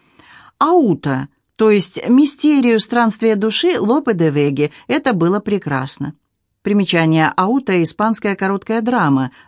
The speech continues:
на религиозный сюжет шестнадцатого-семнадцатого веков. Конец примечания. «Охотно верю», согласился Фонтен. Автомобиль катился по улочкам нового квартала. Густые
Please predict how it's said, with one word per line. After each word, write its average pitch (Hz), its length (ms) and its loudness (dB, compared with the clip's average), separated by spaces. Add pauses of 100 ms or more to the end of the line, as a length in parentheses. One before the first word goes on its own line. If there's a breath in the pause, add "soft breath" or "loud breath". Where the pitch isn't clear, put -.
на 160 340 2
религиозный 160 560 0
сюжет 190 460 -2 (240 soft breath)
шестнадцатого-семнадцатого 160 1300 -2
веков. 139 400 -6
Конец 165 380 -2
примечания. 135 720 -4 (520)
«Охотно 180 640 0
верю», 214 320 2
согласился 147 640 -4
Фонтен. 139 500 -4 (1000)
Автомобиль 330 600 0
катился 240 500 -2
по 214 120 -2
улочкам 214 600 -2
нового 185 460 0
квартала. 143 640 -4 (640 loud breath)
Густые 185 760 0